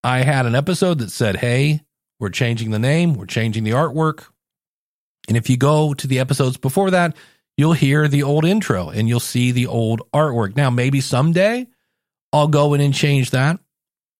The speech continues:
It really is up to you. For me, I'm putting the intelligence of my audience and saying, "I bet they can figure it out." And some of you,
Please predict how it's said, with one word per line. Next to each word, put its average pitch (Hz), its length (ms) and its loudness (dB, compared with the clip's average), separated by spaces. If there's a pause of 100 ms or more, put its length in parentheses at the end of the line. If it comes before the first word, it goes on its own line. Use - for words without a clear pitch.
It 147 160 0
really 170 400 2
is 147 260 -2 (100)
up 131 300 0
to 139 120 0
you. 127 280 2
For 135 220 0
me, 185 460 2 (760)
I'm 185 320 2
putting 180 580 2 (340)
the 139 680 0 (540)
intelligence 160 800 0 (100)
of 135 200 2
my 123 180 2
audience 175 680 0
and 135 160 2
saying, 143 360 0 (460)
"I 180 80 0
bet 180 180 0
they 160 100 0
can 139 140 2
figure 139 240 0
it 123 60 2
out." 131 320 0 (680)
And 139 600 2
some 196 220 0
of 180 80 2
you, 143 400 2